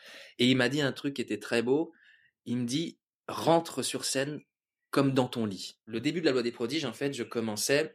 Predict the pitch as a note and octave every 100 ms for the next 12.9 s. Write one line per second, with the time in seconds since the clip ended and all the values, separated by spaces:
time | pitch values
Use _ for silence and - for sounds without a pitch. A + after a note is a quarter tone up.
0 | - G#2 - - G#2+ A#2 A2 G#2 A2+ A#2+
1 | G#2+ F#2+ F2+ F2+ - - F#2+ F#2+ - C#3
2 | - G2 F#2 F#2+ F#2 F#2+ - - - A2+
3 | A2+ C#3 A#2 G#2 F#2 A2+ A2 G2+ C3+ B2
4 | - - D3 A#2 F#2+ - B2+ C#3 _ _
5 | _ - A2 A2+ - B2+ A#2+ C#3 A#2 G#2
6 | G#2 F#2+ _ _ _ _ _ B2 A2+ B2+
7 | - C#3+ B2+ D#3 F3 F3 - C#3 B2+ B2
8 | D#3 A#2 B2 D3+ D#3+ B2+ - G#2+ - B2
9 | - A2+ A2 G#2 - - - _ _ -
10 | A#2 A#2+ E3+ E3+ C#3 A#2 G2 B2+ - _
11 | _ _ - G#2+ G2 A#2+ C#3 B2+ B2+ C3
12 | A2 G2 - A2 A2 - F#2+ -